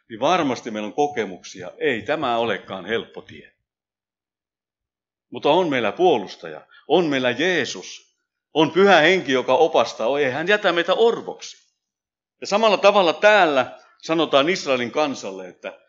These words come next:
että hän, hän tuota, niin sanoo täällä, että Mooseksen lähde kulkemaan kansan kanssa.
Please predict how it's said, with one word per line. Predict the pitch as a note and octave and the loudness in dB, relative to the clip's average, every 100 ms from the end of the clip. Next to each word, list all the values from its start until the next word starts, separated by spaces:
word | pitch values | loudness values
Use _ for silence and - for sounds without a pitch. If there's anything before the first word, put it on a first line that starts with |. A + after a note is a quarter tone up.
| _ _ | _ _
että | G#2 - A2 G#2 B2 - _ | -14 -8 -6 -6 -10 -20 _
hän, | C3+ D3+ - - - - | -4 -2 -2 -10 -20 -4
hän | D3 C#3+ | 0 0
tuota, | C3 A#2 B2+ | 0 0 0
niin | A#2+ | 0
sanoo | C#3 C#3+ A#2+ | 0 2 6
täällä, | A#2+ A2+ G#2+ | 8 8 6
että | - A2+ - - _ _ _ | 2 -2 -4 -20 _ _ _
Mooseksen | - C3 D3 A#2 - A2+ C3 | -4 4 4 4 -2 0 2
lähde | F#3 F#3+ | 2 0
kulkemaan | A#3+ B3 - A#2 G#2+ G2 | -4 -4 -2 -2 -2 -2
kansan | C#3+ B2+ A2 F#2+ | 0 0 -2 -6
kanssa. | G#2+ G2 - - | -4 -4 -6 -14